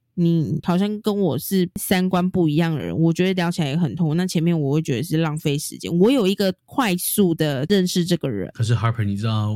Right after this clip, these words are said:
Speaker 2: 为什么我会把，反而跟你相反，把火锅店跟烧烤店先排除掉吗？
Speaker 1: 为什么？
Speaker 2: 我自己是很喜欢吃这，这两，两种料理的人，但是我第一次约会我一定会排除掉。
Speaker 1: 嗯？怎么说呢？我想听听你的看法。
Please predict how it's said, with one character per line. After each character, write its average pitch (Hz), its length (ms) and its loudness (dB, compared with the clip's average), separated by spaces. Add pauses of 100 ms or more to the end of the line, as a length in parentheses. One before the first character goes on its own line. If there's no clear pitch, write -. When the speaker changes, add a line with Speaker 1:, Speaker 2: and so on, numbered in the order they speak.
(100)
Speaker 2:
为 131 100 2
什 123 160 -2
么 98 100 -4
我 90 120 -8
会 98 440 -4 (220)
把， 90 340 -10
反 101 240 -8
而 104 80 -4
跟 113 160 0
你 107 80 2
相 107 300 -2
反， 104 180 -2
把 101 240 -10 (460)
火 110 160 0
锅 117 180 2
店 110 240 2
跟 113 440 0
烧 113 180 -2
烤 107 140 -2
店 107 140 -2
先 104 160 0
排 101 160 -4
除 - 220 -12
掉 - 180 -14
吗？ 117 120 -18
Speaker 1:
为 302 80 2
什 196 140 -2
么？ 143 160 -4 (100)
Speaker 2:
我 123 60 0
自 240 140 0
己 151 120 0
是 - 120 -2
很 110 140 2
喜 98 160 -6
欢 101 160 -6
吃 104 380 -4
这， 107 320 -4
这 113 180 -4
两， - 180 -6 (100)
两 107 240 -2
种 104 220 0
料 104 160 -2
理 73 120 -12
的 85 120 -14
人， - 100 -10 (300)
但 147 140 0
是 123 80 0
我 131 160 0
第 117 200 -6
一 117 40 0
次 113 160 -6
约 104 140 0
会 107 160 -2
我 - 160 -6
一 - 40 -8
定 104 160 -8
会 104 100 -2
排 - 180 -12
除 - 240 -14
掉。 - 180 -20 (800)
Speaker 1:
嗯？ 254 80 2 (340)
怎 190 140 2
么 170 100 4
说 180 300 0
呢？ 160 400 2
我 175 80 2
想 180 180 0
听 180 140 0
听 175 180 4
你 135 40 0
的 101 80 -6
看 135 260 -4
法。 - 340 -8